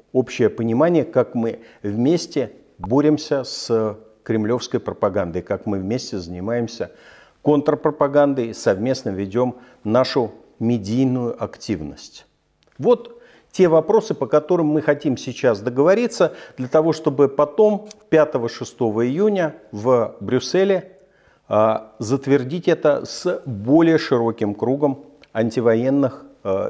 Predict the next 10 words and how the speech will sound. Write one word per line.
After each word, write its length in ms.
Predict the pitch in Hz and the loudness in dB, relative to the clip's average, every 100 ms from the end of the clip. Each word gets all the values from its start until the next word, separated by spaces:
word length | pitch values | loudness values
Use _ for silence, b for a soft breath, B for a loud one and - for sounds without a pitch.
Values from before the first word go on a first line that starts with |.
| - | -6
и 240 | 120 113 | -6 -6
оппозиционных 800 | 120 95 113 90 - 113 113 104 85 | -6 -6 -8 -10 -6 -4 -4 -6 -6
движений 600 | 87 92 139 175 147 B B B | -6 -2 0 0 -4 B B B
и 100 | 190 | 2
найти 420 | 185 180 175 185 | 4 4 2 0
поддержку 880 | 165 139 123 104 139 147 - 180 170 _ - | 0 2 0 2 0 0 -4 -6 -6 _ -6
у 100 | 127 | -6
тех 440 | - 156 127 - - | 2 2 2 -2 -8
наших 580 | 113 127 - 104 - - _ B B B B B B B | 0 0 0 -6 -6 -18 _ B B B B B B B
западных 680 | 110 104 151 160 147 143 | 0 2 2 2 2 0